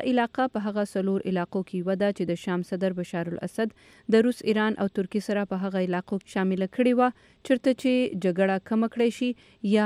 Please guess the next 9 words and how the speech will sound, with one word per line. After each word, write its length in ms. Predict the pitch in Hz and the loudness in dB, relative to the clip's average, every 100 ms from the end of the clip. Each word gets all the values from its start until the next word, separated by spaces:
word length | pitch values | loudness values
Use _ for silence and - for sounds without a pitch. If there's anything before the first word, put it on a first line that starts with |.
| 208 - | 0 2
کمې 200 | 277 254 202 | 4 4 4
علاقې 320 | 202 196 220 - | 2 2 -2 -2
چې 60 | 226 214 | 0 0
محفوظه 360 | 190 202 185 180 | -2 -4 -2 -2
دي. 100 | 190 - _ | -4 -6 _
خو 100 | 294 302 | 2 6
نږدې 400 | 294 277 254 294 294 277 | 6 4 2 0 4 2
لږو 200 | 254 226 | 2 2
ورځو 260 | 233 226 | 2 2